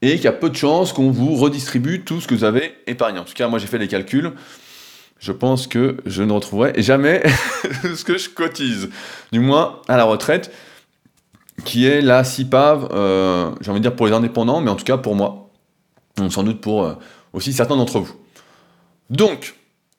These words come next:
tout ça pour, en fait, à un moment, avoir le droit d'avoir du temps.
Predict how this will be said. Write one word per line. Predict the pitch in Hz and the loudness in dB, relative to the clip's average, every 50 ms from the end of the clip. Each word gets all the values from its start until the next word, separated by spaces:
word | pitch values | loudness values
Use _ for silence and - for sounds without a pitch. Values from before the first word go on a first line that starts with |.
| _ _ - | _ _ -6
tout | - 202 | -4 -4
ça | 190 - - 170 208 247 247 254 - | 0 2 2 4 4 2 0 -2 -4
pour, | - 160 180 208 196 | -2 0 2 2 2
en | 165 | 2
fait, | 131 143 165 196 196 | 2 2 0 0 2
à | - | 0
un | 135 | 2
moment, | 127 123 113 117 135 175 143 - - - _ - | 2 2 2 2 2 0 -2 -6 -12 -8 _ 2
avoir | 160 175 170 170 180 170 156 | 2 2 2 2 0 0 0
le | 147 139 | 0 -2
droit | 131 120 98 123 156 185 202 151 | -2 -2 -2 0 0 0 0 0
d'avoir | 107 151 165 175 165 170 156 127 | 2 2 2 2 2 -2 -2 -2
du | 120 123 | -4 -8
temps. | 117 - 107 117 - - | -6 -4 -6 -6 -6 -12